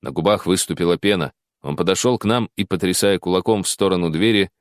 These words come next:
закрывшейся за ненавистным ему человеком, прохрипел:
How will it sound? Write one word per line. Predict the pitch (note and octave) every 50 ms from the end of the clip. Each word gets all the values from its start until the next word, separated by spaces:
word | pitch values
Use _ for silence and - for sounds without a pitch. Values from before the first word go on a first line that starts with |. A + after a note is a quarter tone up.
| _
закрывшейся | - D#2 F2+ A2 - - A2 A2 - - G2+ F#2+ - - G2 F2+
за | D#2+ F2
ненавистным | F#2+ G2 F#2 F#2 F#2+ F#2 F#2+ F2+ - - F2+ F2+ F2
ему | D#2+ E2 E2 F2 E2
человеком, | - - D#2+ E2 E2+ E2+ E2 - E2+ E2
прохрипел: | - - E2+ - E2+ E2 E2 - F2 D#2 -